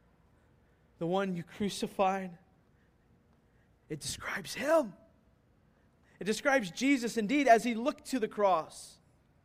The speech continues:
Very briefly, what are some of the things that are brought out in this passage? First of all, "I am always beholding the Lord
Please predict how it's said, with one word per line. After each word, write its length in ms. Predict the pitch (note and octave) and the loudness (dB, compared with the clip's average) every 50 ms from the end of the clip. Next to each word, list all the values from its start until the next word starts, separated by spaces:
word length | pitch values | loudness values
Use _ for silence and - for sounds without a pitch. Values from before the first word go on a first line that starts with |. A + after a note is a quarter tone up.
| _ _ _ _ _ _ _ _ _ _ _ _ _ _ _ _ _ _ _ _ _ _ _ _ _ _ _ _ _ _ _ - | _ _ _ _ _ _ _ _ _ _ _ _ _ _ _ _ _ _ _ _ _ _ _ _ _ _ _ _ _ _ _ -6
Very 160 | A3 G#3+ G3+ | -4 -4 -4
briefly, 500 | D3+ E3+ G3 A#3+ B3+ B3 - - F#3+ E3 | -2 -2 0 0 0 0 -2 -2 -2 0
what 160 | E3 G3 A#3+ | 0 2 2
are 180 | B3 A3 E3+ - - - - _ _ - | 2 2 0 -2 -10 -20 -20 _ _ -18
some 220 | - - A3+ A3 | -12 -6 -2 -2
of 80 | A3+ G3+ | 0 0
the 80 | F#3 | -2
things 480 | - - - - A3+ A3 A3+ A3+ G3+ E3+ | -4 -6 -8 -6 -4 -2 -2 -2 -2 -2
that 100 | F#3+ F3+ | -2 -2
are 60 | E3 | -2
brought 220 | D3 E3+ F3 F3 | 0 0 0 2
out 100 | G3 G#3 | 2 0
in 60 | G3 F3 | -2 -2
this 120 | D#3 - | -6 -8
passage? 500 | - G3+ G#3 A3+ A#3 - - D#3 D3 C#3 - - - - - - _ _ _ _ _ | -6 -4 -4 -4 -4 -6 -6 -6 -6 -6 -8 -8 -20 -20 -20 -20 _ _ _ _ _
First 260 | - - G#3+ A#3+ A#3 | -6 0 0 0 2
of 40 | - | 4
all, 80 | A3+ F#3+ | 4 4
"I 140 | F#3 G#3+ A#3 | 6 6 6
am 120 | A#3 G#3+ | 6 6
always 540 | G#3+ F#3+ G#3 G#3+ B3 B3+ B3+ B3 A#3 F#3 - | 4 4 6 6 6 6 6 4 4 2 -2
beholding 720 | - - - G3 F3+ D3+ - G3+ A3+ A#3+ A#3+ A#3 G#3+ G3 | -6 -4 -2 -2 -2 0 2 4 4 4 4 2 0 -2
the 80 | F#3+ F#3 | -2 -2
Lord 480 | F3+ F3 F#3+ G#3 A3 A3 G#3 F#3+ E3 | 0 4 6 8 8 8 6 4 -2